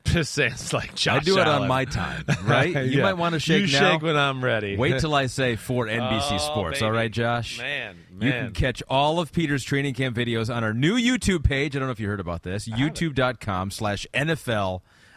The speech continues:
Speaker 2: on N B C. You can also hear his interviews on the Peter King Podcast. You can scri-, uh, subscribe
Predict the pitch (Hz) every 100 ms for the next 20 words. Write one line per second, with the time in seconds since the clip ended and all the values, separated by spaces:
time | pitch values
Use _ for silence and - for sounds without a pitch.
0 | - 90 95 95 90 87 117 107 101 90
1 | 90 87 95 85 131 151 139 147 120 95
2 | 85 117 92 - 85 76 131 143 123 135
3 | 127 117 101 92 87 - 123 110 98 87
4 | 87 - 139 139 131